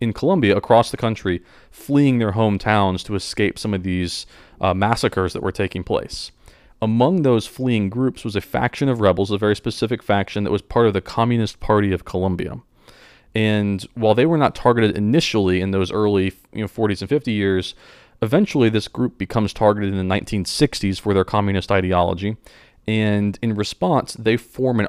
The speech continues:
armed group that eventually becomes farc. Now, they were not the only group like this that emerged at this time. There was another terrorist group that emerged around the same time period, also Marxist-Leninist, growing out of the peasant movements, called the E L N.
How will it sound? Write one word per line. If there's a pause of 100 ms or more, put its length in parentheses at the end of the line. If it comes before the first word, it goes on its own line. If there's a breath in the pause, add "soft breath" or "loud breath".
armed
group (500 soft breath)
that
eventually
becomes
farc. (680 loud breath)
Now,
they
were
not
the
only
group
like
this
that
emerged
at
this
time.
There
was
another
terrorist
group
that
emerged
around
the
same
time
period, (300 soft breath)
also
Marxist-Leninist,
growing
out
of
the
peasant
movements,
called
the
E
L
N.